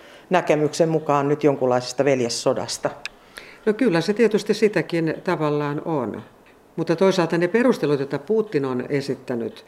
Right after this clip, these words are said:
Speaker 2: niin nehän eivät kyllä viittaa siihen, että, että kyllähän ne ilman muuta viittaa siihen, että Venäjä pitää man-, manner Ukrainaa vihollisenaan.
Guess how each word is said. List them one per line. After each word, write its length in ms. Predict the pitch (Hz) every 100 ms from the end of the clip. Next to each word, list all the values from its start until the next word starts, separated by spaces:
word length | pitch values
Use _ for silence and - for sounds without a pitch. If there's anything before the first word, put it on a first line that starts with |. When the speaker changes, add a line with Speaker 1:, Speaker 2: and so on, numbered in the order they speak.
| - - -
Speaker 2:
niin 300 | 143 139 143 156
nehän 300 | 170 170 151
eivät 300 | 147 135 135
kyllä 260 | 135 127
viittaa 420 | 127 120 - 120
siihen, 520 | 113 - 117 110 117 -
että, 320 | - 131 -
että 240 | 123 139
kyllähän 420 | 135 131 135 135
ne 140 | 135 139 - -
ilman 260 | 151 139 139
muuta 220 | 135 127
viittaa 340 | 120 - 123
siihen, 300 | 123 127 123
että 220 | 117 - -
Venäjä 280 | 147 127 117
pitää 400 | 117 120 127 120 - - - - - -
man-, 220 | 131 120 -
manner 440 | 160 139 147 170
Ukrainaa 640 | 156 139 127 123 120 120 131
vihollisenaan. 800 | 123 113 - - - - -